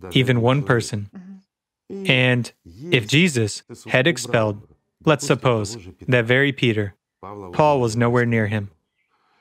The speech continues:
Speaker 1: had expelled that very Peter, and the Prophet Muhammad expelled that very Umar, others would have appeared. The system would do everything to enslave someone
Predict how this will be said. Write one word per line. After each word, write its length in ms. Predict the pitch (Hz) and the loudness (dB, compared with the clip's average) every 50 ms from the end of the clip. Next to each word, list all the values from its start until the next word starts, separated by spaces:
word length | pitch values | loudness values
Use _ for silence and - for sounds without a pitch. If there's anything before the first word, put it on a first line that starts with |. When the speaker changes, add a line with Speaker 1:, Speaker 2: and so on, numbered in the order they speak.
| _ _ _ _ _ | _ _ _ _ _
Speaker 1:
had 220 | - - 127 131 160 | -2 0 2 2 2
expelled 680 | 170 - - 131 131 120 110 107 104 95 95 98 98 90 - | 0 -2 -2 -2 0 2 2 2 0 -4 -8 -14 -14 -6 -2
that 160 | 139 123 120 113 | 0 2 2 4
very 280 | 120 127 135 143 139 | 4 2 2 2 0
Peter, 420 | 131 - 131 113 104 110 101 95 - _ _ _ _ _ _ _ _ _ _ _ _ _ _ _ _ _ _ _ _ _ _ _ _ _ _ _ _ _ _ _ _ _ _ _ _ - | 0 0 0 0 0 0 -4 -6 -8 _ _ _ _ _ _ _ _ _ _ _ _ _ _ _ _ _ _ _ _ _ _ _ _ _ _ _ _ _ _ _ _ _ _ _ _ -2
and 500 | - 123 123 120 117 117 117 117 110 - 120 110 - 101 101 95 - | 0 2 4 4 4 2 2 0 -2 -4 -8 -16 -18 -18 -20 -8 -4
the 80 | - - | -4 -2
Prophet 400 | 113 - 143 160 160 - 208 - | 0 2 2 2 2 2 0 2
Muhammad 540 | 160 151 139 135 143 127 120 117 107 107 - 95 - | 2 2 4 4 4 4 2 0 0 -2 -4 -4 -2
expelled 760 | 139 123 - - - - 123 113 104 98 92 82 87 90 87 | -2 -2 -4 -4 -2 0 0 2 0 -2 -6 -10 -14 -4 0
that 200 | 120 120 117 107 | 0 2 2 2
very 260 | 120 117 123 135 147 | 2 2 2 2 2
Umar, 480 | 151 135 127 117 110 104 101 95 92 _ _ _ _ _ _ _ _ _ _ _ _ _ _ _ _ _ _ _ _ _ - | 2 2 2 2 0 -2 -2 -4 -8 _ _ _ _ _ _ _ _ _ _ _ _ _ _ _ _ _ _ _ _ _ 0
others 380 | 131 127 120 123 113 110 - | 2 2 2 2 0 0 2
would 140 | 117 123 117 | 2 2 2
have 180 | 117 127 123 123 | 2 2 2 0
appeared. 440 | 120 110 123 113 107 104 101 - - _ _ _ - | 0 0 0 0 0 0 -2 -6 -12 _ _ _ -2
The 100 | - 131 | -2 0
system 380 | - - 196 180 - 190 156 | 2 2 0 0 2 2 2
would 120 | 135 127 117 | 2 2 2
do 180 | 117 123 117 | 2 2 2
everything 480 | 123 135 135 135 120 107 - 120 113 107 | 2 2 2 2 0 2 0 0 -2 -2
to 160 | - - 113 | -2 -2 0
enslave 540 | 127 120 113 - - - 123 117 113 107 - - _ _ _ _ _ _ _ | 0 0 -2 -2 -2 0 2 2 2 0 -4 -10 _ _ _ _ _ _ _
someone 680 | - - - - 151 139 127 113 110 107 101 92 87 80 | -14 -6 0 2 2 2 4 2 2 2 0 -2 -6 -10